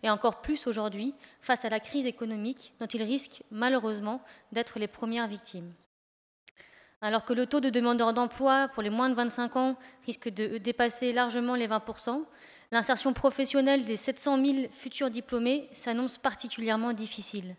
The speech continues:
Elle le sera plus encore pour les publics peu ou pas diplômés et pour tous ceux dont l'obtention d'un diplôme dépend d'un apprentissage en entreprise.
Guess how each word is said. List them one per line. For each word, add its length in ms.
Elle 180
le 100
sera 520
plus 240
encore 680
pour 100
les 120
publics 480
peu 240
ou 80
pas 200
diplômés 520
et 80
pour 220
tous 180
ceux 240
dont 100
l'obtention 500
d'un 120
diplôme 560
dépend 320
d'un 120
apprentissage 640
en 120
entreprise. 640